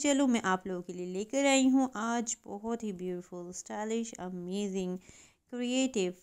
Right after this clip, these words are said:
फैंसी शूज़ के लेटेस्ट डिज़ाइंस, फ्लैट शूज़,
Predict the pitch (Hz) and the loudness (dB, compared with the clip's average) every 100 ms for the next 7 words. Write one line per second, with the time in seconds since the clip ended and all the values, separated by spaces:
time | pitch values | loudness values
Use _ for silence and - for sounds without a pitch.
0 | - 240 262 - 277 277 - 208 190 190 | -8 -4 -2 0 0 0 -2 -6 -6 -8
1 | - 175 180 180 180 226 269 262 - 202 | -10 -8 -6 -4 -2 -2 -2 -4 -4 -6
2 | 185 175 175 170 175 - 196 190 185 - | -4 -6 -6 -8 -10 -6 -2 -2 -2 -6
3 | - 180 180 180 185 | -4 -4 -2 -2 -4